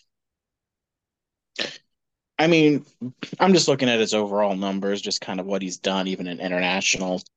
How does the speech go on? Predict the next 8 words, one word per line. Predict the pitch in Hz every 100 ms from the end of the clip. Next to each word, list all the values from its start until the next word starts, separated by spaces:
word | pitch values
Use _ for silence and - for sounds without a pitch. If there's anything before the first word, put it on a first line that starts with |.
| _ - - _ _
right? | 101 95 92 90 -
You | 95
know, | 92
World | 98 95 -
Cup | 98 82
of | 87
Hockey. | 90 87 - 90 87 - - - - _ _ _
Uh, | 78 80 80 82